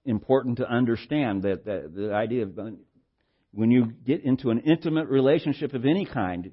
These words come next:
your closest friends, your, your spouse is supposed to be your very closest friend, uh, and, and the idea is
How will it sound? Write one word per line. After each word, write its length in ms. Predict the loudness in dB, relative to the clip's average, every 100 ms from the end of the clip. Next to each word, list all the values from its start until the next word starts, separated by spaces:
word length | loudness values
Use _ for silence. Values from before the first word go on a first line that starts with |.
| -8
your 140 | -6
closest 500 | 0 0 0 -4 -12 -8
friends, 460 | -4 -2 -2 -4 -10 _ _ _ _ _ _
your, 260 | -4 -2 -2
your 220 | -4 -4
spouse 520 | -6 0 4 4 2
is 80 | -4
supposed 280 | -4 -4 -4
to 60 | -2
be 100 | 2
your 180 | 2
very 420 | 0 0 2 2 2
closest 480 | -2 -2 -6 -14 -8
friend, 320 | -6 -6 -8 _ _ _ _ _ _
uh, 60 | 0
and, 1120 | 4 4 4 2 0 -4 -6 -4 -4 -4 -6
and 120 | -2
the 100 | -2
idea 360 | 0 0 2 2
is 220 | 0